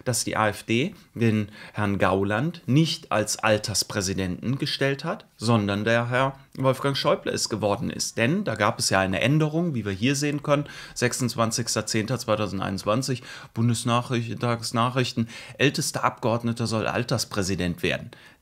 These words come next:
Der älteste Abgeordnete, sprich vom Alter her,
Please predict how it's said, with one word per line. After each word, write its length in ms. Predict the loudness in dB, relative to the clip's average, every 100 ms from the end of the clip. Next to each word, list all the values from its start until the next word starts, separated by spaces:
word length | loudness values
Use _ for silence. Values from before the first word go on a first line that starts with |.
| -14
Der 120 | -14 -14 _
älteste 840 | 4 4 4 0 0 0 0 -4 -6 _
Abgeordnete, 680 | -4 -2 -4 -6 -6 -10 -8
sprich 380 | -8 -4 -6 -4
vom 200 | -6 -4
Alter 380 | 6 6 6 2
her, 220 | -2 -6